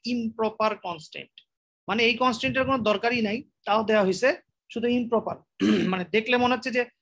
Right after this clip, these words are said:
এ, তোমাকে যদি খাতায় অঙ্ক করে আইনা দেয় যে আরে এটা এই তিনটা ইয়ে পাইছে, তুমি বলে, "আচ্ছা, তাহলে তো এটা ভালো, এটা constant প্রপারলি হয়েছে।" আসলে হয় নাই, যে-, যেদিকে দরকার নেই সেদিকে আর একটা দিয়ে বাড়ায় রাখছে। So, এটাকে বলা হচ্ছে improper কনস্ট্রেন্ট। So, structural engineering এ এই কনসেপ্টটা হচ্ছে কি তোমাদের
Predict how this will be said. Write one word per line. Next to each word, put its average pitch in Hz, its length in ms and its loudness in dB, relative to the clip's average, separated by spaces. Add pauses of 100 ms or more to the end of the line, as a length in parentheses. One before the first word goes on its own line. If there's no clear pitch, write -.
(180)
এ, 190 220 2
তোমাকে 220 220 0
যদি 220 180 -4
খাতায় 226 340 2
অঙ্ক 208 180 2
করে 220 280 0
আইনা 214 160 2
দেয় 214 140 0
যে 214 60 2
আরে 214 200 2
এটা 214 140 -4
এই 202 160 -6
তিনটা 196 280 -4
ইয়ে 185 160 0
পাইছে, 165 200 -6
তুমি 208 200 -6
বলে, 208 120 -2
"আচ্ছা, 202 140 -6
তাহলে 190 180 -4
তো 190 80 -14
এটা 180 140 -6
ভালো, 165 420 -6
এটা 151 200 -6 (260)
constant 160 340 -6
প্রপারলি 156 260 -6
হয়েছে।" 143 160 -4
আসলে 156 200 -4
হয় 160 160 0
নাই, 240 240 -2 (400)
যে-, 160 200 0
যেদিকে 196 340 0
দরকার 208 300 2
নেই 262 120 0
সেদিকে 202 280 -2
আর 170 100 2
একটা 170 200 -4
দিয়ে 165 160 0
বাড়ায় 139 240 0
রাখছে। 127 240 -12 (180)
So, 175 60 -6
এটাকে 165 220 -6
বলা 160 100 -6
হচ্ছে 160 140 -10
improper 147 360 -10
কনস্ট্রেন্ট। - 380 -20 (460)
So, 262 160 2
structural 254 480 0
engineering 262 480 0
এ 294 40 4
এই 233 340 0
কনসেপ্টটা 233 480 -2
হচ্ছে 233 180 -4
কি 240 100 -6
তোমাদের 220 360 0